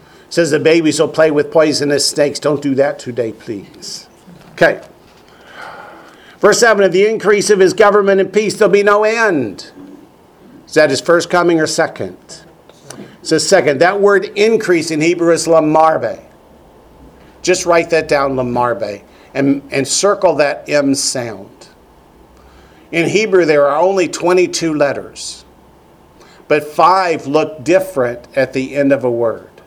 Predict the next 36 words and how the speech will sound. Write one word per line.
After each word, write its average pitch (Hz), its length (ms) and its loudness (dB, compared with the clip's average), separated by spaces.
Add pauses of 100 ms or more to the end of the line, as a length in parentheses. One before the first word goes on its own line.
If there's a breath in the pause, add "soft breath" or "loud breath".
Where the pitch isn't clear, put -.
(300)
They're 135 100 -2
called 120 280 -8
sofit, - 840 -4
S 131 200 -4
O 123 140 -4
F 123 180 -6
I 113 120 -6
T, 107 320 -16
sofit. - 800 -14 (800 loud breath)
One 165 300 2
of 214 120 0
those 143 300 0
five 131 520 -2
is 135 160 -4
the 135 140 0
letter 131 300 0
mem, 139 440 0
which 113 240 -10
makes 127 240 -6
the 131 220 -8
M 131 200 -2
sound. 110 640 -10 (880 loud breath)
When 165 140 0
it's 165 160 -2
at 170 140 0
the 165 240 -4
end 208 180 2
of 202 140 2
a 160 80 2
word, 127 320 0
it 135 160 -6
looks 147 200 -2
like 156 220 0
a 135 140 -2
closed 143 840 -2
box. - 840 -8